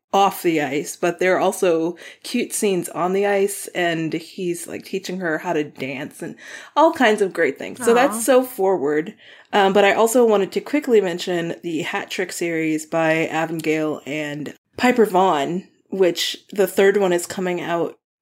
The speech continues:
Speaker 1: very soon. Uh, I don't recall if it's this coming week or in the,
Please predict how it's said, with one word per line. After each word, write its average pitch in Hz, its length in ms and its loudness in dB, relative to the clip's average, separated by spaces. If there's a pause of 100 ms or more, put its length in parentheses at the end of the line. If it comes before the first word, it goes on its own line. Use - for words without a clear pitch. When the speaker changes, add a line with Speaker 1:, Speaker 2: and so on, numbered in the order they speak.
(200)
Speaker 1:
very 226 380 2
soon. 175 540 -6 (220)
Uh, 165 340 -4 (120)
I 185 240 -10
don't 202 240 0
recall 190 460 0
if 185 160 -2
it's 151 280 -2
this 175 360 -6
coming 190 460 -2
week 226 400 -2
or 156 520 -2 (360)
in 170 380 -6
the, 170 200 -6